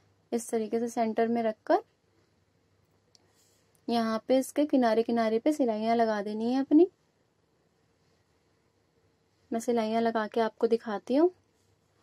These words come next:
तो यहाँ देखें, हमने सिलाई लगा ली है इस तरीके से, और अब हम यहाँ पे अपना कट दे देंगे।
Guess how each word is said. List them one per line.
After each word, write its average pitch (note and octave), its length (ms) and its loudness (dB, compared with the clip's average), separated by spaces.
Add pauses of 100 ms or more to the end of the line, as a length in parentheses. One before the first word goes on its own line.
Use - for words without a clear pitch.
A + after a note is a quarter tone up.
(440)
तो A3 220 0
यहाँ A3 340 -4
देखें, A3+ 260 -2
हमने A#3+ 260 -2
सिलाई A3 340 -4
लगा G#3+ 300 0
ली G#3+ 160 -2
है D#4 200 2 (440)
इस A#3+ 180 -4
तरीके A#3 380 0
से, D#4 140 -4 (1300)
और G#3+ 180 -2
अब A3 140 -2
हम B3 400 -2
यहाँ A#3+ 340 -2
पे B3 160 -4
अपना B3 280 -4
कट G#3+ 300 -2
दे G#3+ 160 0
देंगे। A#3+ 380 0